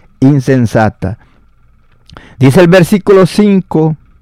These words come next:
"Y tardando el esposo, cabecearon", quiere decir que se acostaron, "y se, y se durmieron, y a la medianoche se oye un clamor".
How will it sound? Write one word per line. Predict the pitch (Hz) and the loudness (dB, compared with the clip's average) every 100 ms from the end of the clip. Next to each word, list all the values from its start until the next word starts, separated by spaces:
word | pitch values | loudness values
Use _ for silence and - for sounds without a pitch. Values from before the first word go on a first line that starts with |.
| _ - _ - - - | _ -20 _ -20 -12 -2
"Y | 156 | -2
tardando | - 156 143 190 233 226 214 | 2 0 2 2 4 4 4
el | 214 | 4
esposo, | 202 - - 202 208 - 156 113 - - _ _ _ _ _ _ _ _ _ | 2 -2 -4 0 0 -2 -2 -2 -6 -14 _ _ _ _ _ _ _ _ _
cabecearon", | 117 117 110 - 135 143 113 101 | -2 0 -2 0 0 0 0 -4
quiere | - 180 | -2 -4
decir | |
que | 190 180 | -2 -2
se | 170 | -2
acostaron, | 143 135 - 185 180 - 143 _ - _ _ _ _ _ _ | -4 -8 -4 -4 -2 -6 -8 _ -20 _ _ _ _ _ _
"y | 127 135 | -2 0
se, | 180 185 175 | 2 2 4
y | 170 147 | 2 2
se | 165 | 2
durmieron, | 156 165 180 185 233 196 113 - - _ _ _ _ _ _ _ _ _ _ _ _ | 2 4 4 4 4 2 -2 -6 -12 _ _ _ _ _ _ _ _ _ _ _ _
y | 117 139 | 0 2
a | |
la | 143 | 4
medianoche | 147 185 233 220 220 226 - 220 208 185 _ | 2 2 4 4 4 2 2 2 2 -2 _
se | - 131 135 | -6 -2 2
oye | 151 160 151 - | 4 2 0 -2
un | 143 156 147 | -2 0 -2
clamor". | - 131 117 113 104 92 | -4 -2 0 0 -2 -4